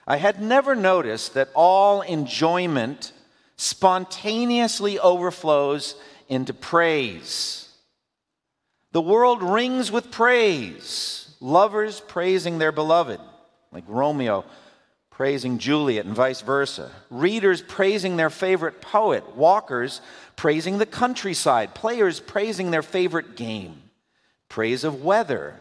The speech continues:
of wines, dishes, actors, motors, horses, colleges, countries, historical personages, children, flowers, mountains, rare stamps,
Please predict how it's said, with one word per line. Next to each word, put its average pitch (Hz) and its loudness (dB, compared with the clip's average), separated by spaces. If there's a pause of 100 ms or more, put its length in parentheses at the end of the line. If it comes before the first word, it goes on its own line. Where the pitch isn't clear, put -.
of 113 -10
wines, 139 0
dishes, 123 -4 (280)
actors, 110 -2
motors, 135 -2 (200)
horses, - -6 (140)
colleges, 165 -2 (400)
countries, 135 -6 (200)
historical 202 0
personages, 120 -4
children, 127 -8 (220)
flowers, 208 2
mountains, 165 0
rare 156 0
stamps, - -6